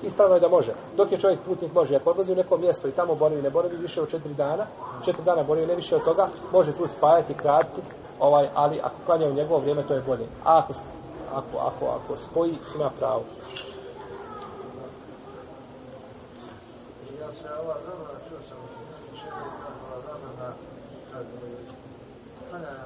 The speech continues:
Speaker 2: namaza, kaže, kad će u Allahove kući da se, da se može klanjati. Već smo taj hijat,
Speaker 1: To smo govorili, to je namaz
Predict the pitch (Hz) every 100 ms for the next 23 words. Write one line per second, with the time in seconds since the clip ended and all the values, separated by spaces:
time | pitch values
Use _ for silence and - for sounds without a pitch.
0 | 127 131 127 - 120 120 123 - - -
1 | - - - - - - 139 127 - -
2 | - - - - 123 - - - 220 -
3 | - - - - 359 320 - 302 247 294
4 | 294 262 147 - 123 117 - - - 113
5 | - - - - - - - - 143 143
6 | 139 160 165 - 131 - - - - -
7 | - - - - - 135 147 139 156 135
8 | - 139 135 165 180